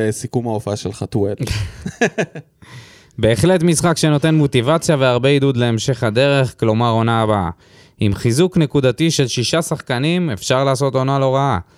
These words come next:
Speaker 2: שנה הבאה ולבנות קבוצה לאליפות אולי בעוד שתי עונות.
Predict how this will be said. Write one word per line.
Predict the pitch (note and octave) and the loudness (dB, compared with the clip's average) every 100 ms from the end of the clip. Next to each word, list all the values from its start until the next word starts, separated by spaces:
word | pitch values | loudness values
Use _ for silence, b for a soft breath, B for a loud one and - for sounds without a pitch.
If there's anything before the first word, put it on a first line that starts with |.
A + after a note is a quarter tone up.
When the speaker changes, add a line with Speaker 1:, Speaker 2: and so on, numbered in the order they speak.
| b b b | b b b
Speaker 2:
שנה | - D3 G2 G2 | -4 0 2 0
הבאה | F#2+ A2+ D#3+ | 0 0 2
ולבנות | C#3 A2 A2+ D3 | 0 0 0 -2
קבוצה | - A#2 A2 C#3+ | -2 -6 -2 0
לאליפות | C#3 A#2+ A2 - D#3+ D3+ | 2 2 0 -2 -4 -2
אולי | B2 D3+ D#3+ | -2 0 0
בעוד | C3+ A#2 | 0 -2
שתי | - A#2 | -4 -2
עונות. | G#2 E2+ - | -2 -4 -12